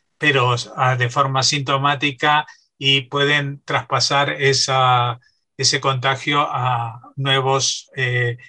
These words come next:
eh, ciudadanos, espe-, especialmente cuando estamos hablando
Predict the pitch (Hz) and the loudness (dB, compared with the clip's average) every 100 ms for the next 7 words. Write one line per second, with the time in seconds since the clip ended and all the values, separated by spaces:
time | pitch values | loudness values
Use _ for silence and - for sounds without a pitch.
0 | _ _ - 127 120 120 123 - 151 143 | _ _ -10 -6 -4 -4 -4 -2 2 2
1 | 139 139 143 143 143 - - _ _ 135 | 4 4 2 0 0 -2 -6 _ _ -12
2 | - 135 117 - - 170 - 156 156 156 | -4 -4 -4 -14 -6 -2 0 0 0 0
3 | 156 147 131 120 147 135 131 139 143 143 | 2 0 0 -4 -2 -2 0 2 2 2
4 | 143 | -2